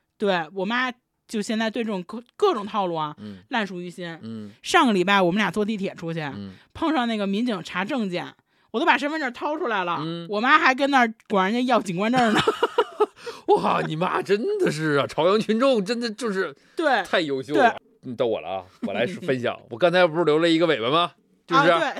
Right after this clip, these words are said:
Speaker 1: 对。
Speaker 2: 古董花瓶鉴定事件。
Speaker 1: 啊。
Speaker 2: 哎，之后就由这个，接下来这个故事啊，来告诉一下我是怎么跟他沟通制止他的。
Speaker 1: 嗯。
Speaker 2: 就那件事儿没多久，就是古董花瓶那件事啊，
Speaker 1: 嗯。
Speaker 2: 没多久，我妈，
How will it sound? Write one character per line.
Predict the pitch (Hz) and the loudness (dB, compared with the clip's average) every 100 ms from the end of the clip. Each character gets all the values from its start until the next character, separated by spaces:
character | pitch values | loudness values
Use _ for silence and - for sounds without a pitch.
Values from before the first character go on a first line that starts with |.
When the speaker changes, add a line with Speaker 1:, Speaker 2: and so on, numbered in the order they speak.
| 285 - | -10 -14
Speaker 1:
对。 | 202 _ - | -18 _ -20
Speaker 2:
古 | - 180 254 | -4 0 6
董 | 214 175 | 6 4
花 | 185 214 | 0 0
瓶 | 180 202 196 | -2 -4 0
鉴 | 240 196 | -2 0
定 | 233 | 0
事 | 202 165 | -2 -4
件。 | 147 143 - _ _ | -2 -2 -4 _ _
Speaker 1:
啊。 | 254 | -4
Speaker 2:
哎， | 254 247 _ | -4 -6 _
之 | - 165 | -2 0
后 | 208 185 _ - - _ _ _ | 2 -2 _ -20 -20 _ _ _
就 | 202 | 2
由 | 202 | 2
这 | 233 | 2
个， | 214 196 147 - - | 4 4 4 -4 -2
接 | 233 | 2
下 | 254 | 4
来 | 208 | 4
这 | 160 | 0
个 | 143 | -8
故 | 160 143 | -10 -8
事 | 120 | -4
啊， | 95 87 | -6 -6
来 | 98 120 117 _ _ - _ | -6 -6 -8 _ _ -20 _
告 | - 147 | -4 -2
诉 | 123 | -2
一 | |
下 | 123 | -4
我 | 110 90 85 | -6 -8 -10
是 | 190 | -8
怎 | 151 | -8
么 | 101 | -10
跟 | 101 | -12
他 | 98 95 | -12 -14
沟 | - 101 | -12 -12
通 | 101 101 | -12 -16
制 | 135 | -16
止 | 101 | -16
他 | 90 82 | -20 -20
的。 | 82 _ | -20 _
Speaker 1:
嗯。 | 180 160 147 _ _ _ | -16 -16 -18 _ _ _
Speaker 2:
就 | 143 | -6
那 | 143 | -4
件 | 143 | 0
事 | 147 | 0
儿 | |
没 | 120 120 | -2 -2
多 | 131 | -2
久， | 110 - _ _ | -2 -8 _ _
就 | - 120 | -12 -12
是 | |
古 | 104 127 | -10 -12
董 | 117 | -8
花 | 127 | -8
瓶 | 101 | -8
那 | 110 | -10
件 | 127 | -6
事 | 160 143 | -4 -2
啊， | 160 117 | -2 -4
Speaker 1:
嗯。 | 202 175 165 | -10 -10 -8
Speaker 2:
没 | 135 | -2
多 | 160 | 0
久， | 135 143 - _ _ _ _ _ _ | 2 0 -4 _ _ _ _ _ _
我 | 101 | -4
妈， | 123 135 | 0 0